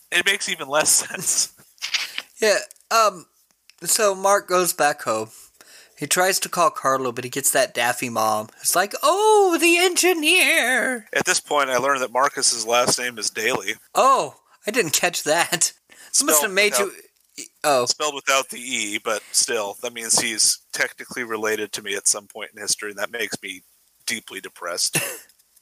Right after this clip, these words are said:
Speaker 2: It must, yeah, it must have been even angrier. So Mark looks at the picture and he's like, "Oh, how did I not notice that?"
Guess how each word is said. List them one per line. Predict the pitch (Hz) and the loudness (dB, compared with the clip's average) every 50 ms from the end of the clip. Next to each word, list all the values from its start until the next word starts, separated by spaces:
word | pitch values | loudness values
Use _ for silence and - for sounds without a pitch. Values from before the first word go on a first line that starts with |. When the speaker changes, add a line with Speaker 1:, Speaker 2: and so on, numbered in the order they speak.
| _ _ - | _ _ -12
Speaker 2:
It | 165 | -10
must, | 190 190 - - - | -10 -10 -10 -10 -10
yeah, | 151 151 143 139 127 123 123 127 - - - | -8 -4 -2 0 0 -2 -2 -8 -14 -16 -16
it | 160 | -12
must | 160 165 - | -8 -6 -4
have | 151 143 | -4 -4
been | 143 - - | -6 -6 -6
even | 135 135 120 127 120 - | -8 -6 -6 -6 -6 -4
angrier. | 120 120 120 117 113 113 113 113 113 117 - - - - _ _ _ - - - - - - - - - | -6 -6 -6 -6 -6 -6 -6 -4 -4 -6 -8 -10 -18 -20 _ _ _ -20 -20 -20 -20 -18 -18 -18 -18 -8
So | - - - 180 131 110 | -4 0 2 2 2 0
Mark | 165 190 208 214 226 214 190 - | 2 2 4 4 4 2 0 -2
looks | - 180 190 196 190 - | -4 0 0 2 2 0
at | - 190 - | -2 -4 -6
the | 180 | -4
picture | - 170 160 - - - | -2 -2 -2 0 -2 -4
and | 160 151 | -4 -2
he's | 143 - - | 0 0 2
like, | 151 143 147 | 0 0 2
"Oh, | 208 254 311 302 262 | 4 4 4 4 4
how | 202 - 214 240 247 | 2 2 2 0 0
did | 220 220 214 | 0 0 0
I | 214 214 208 | 0 2 2
not | 208 208 202 170 | 4 2 4 4
notice | 185 196 196 185 175 - - | 4 2 2 4 2 2 2
that?" | 175 151 131 117 - - | 2 2 2 0 -4 -8